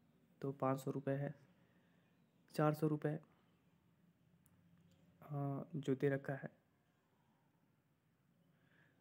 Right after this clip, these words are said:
वो आपको वापस हो जाएगा जब आप सीबीटी देंगे। तो यहाँ पे फ़ाइव हंड्रेड फ़ी है।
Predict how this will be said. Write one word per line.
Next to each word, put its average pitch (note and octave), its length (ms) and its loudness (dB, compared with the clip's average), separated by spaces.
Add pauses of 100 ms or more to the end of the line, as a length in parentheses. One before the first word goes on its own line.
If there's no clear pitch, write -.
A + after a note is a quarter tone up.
(260)
वो D3 60 2
आपको C#3 280 2
वापस C#3 320 2
हो D3 40 2
जाएगा C#3+ 360 0 (540)
जब C3 140 0
आप C3+ 200 0 (400)
सीबीटी C3+ 400 2
देंगे। C#3 240 0
तो - 760 -20
यहाँ C#3+ 100 -4
पे C#3+ 100 -2
फ़ाइव C#3 300 0
हंड्रेड C#3 260 0
फ़ी C#3+ 160 -4
है। D3 240 -4